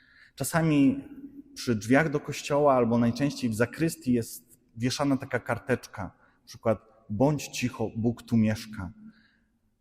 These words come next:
albo: „Zachowuj się dobrze, On tu jest”. Wiadomo, o co chodzi, że to jest taka karteczka, która ma przypomnieć o tej Bożej obecności związanej przede wszystkim z Jego obecnością eucharystyczną w tabernakulum,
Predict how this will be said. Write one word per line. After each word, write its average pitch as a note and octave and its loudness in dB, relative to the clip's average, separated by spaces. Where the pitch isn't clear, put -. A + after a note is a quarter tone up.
albo: G2+ -2
„Zachowuj C3 0
się A2+ -4
dobrze, A#2 2
On A#2 4
tu A2+ -4
jest”. F#2+ -6
Wiadomo, G3+ 4
o C#3+ 2
co - -4
chodzi, C#3+ 2
że G2+ 0
to - -8
jest A2 -4
taka A2+ -2
karteczka, A#2 -4
która A#2 -4
ma A2+ 4
przypomnieć C#3 2
o A2+ 0
tej A#2 -2
Bożej B2 2
obecności A#2+ -2
związanej A#2 2
przede A#2 -6
wszystkim A#2+ -2
z A#2 -8
Jego A#2 0
obecnością A#2 -2
eucharystyczną A2+ -6
w - -10
tabernakulum, A2+ -4